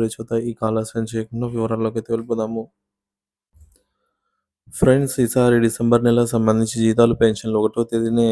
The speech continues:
ఇవ్వటానికి ప్రభుత్వం అన్ని ఏర్పాట్లు పూర్తి చేశారు. ఏపీ ఉద్యోగ ఉపాధ్యాయ పెన్షన్లకు సంబంధించి పే స్లిప్స్ అయితే డౌన్లోడ్ అవుతున్నాయి.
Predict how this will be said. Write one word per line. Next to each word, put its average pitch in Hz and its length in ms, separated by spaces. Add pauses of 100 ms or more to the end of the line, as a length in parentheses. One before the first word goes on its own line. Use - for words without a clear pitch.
ఇవ్వటానికి 113 480 (120)
ప్రభుత్వం 113 400
అన్ని 110 180
ఏర్పాట్లు 113 440
పూర్తి 113 280
చేశారు. 113 400 (720)
ఏపీ 120 180 (140)
ఉద్యోగ 113 280 (120)
ఉపాధ్యాయ 113 500 (100)
పెన్షన్లకు 110 640
సంబంధించి 110 520 (120)
పే 113 80 (120)
స్లిప్స్ - 280
అయితే 110 180 (180)
డౌన్లోడ్ 110 340
అవుతున్నాయి. 110 520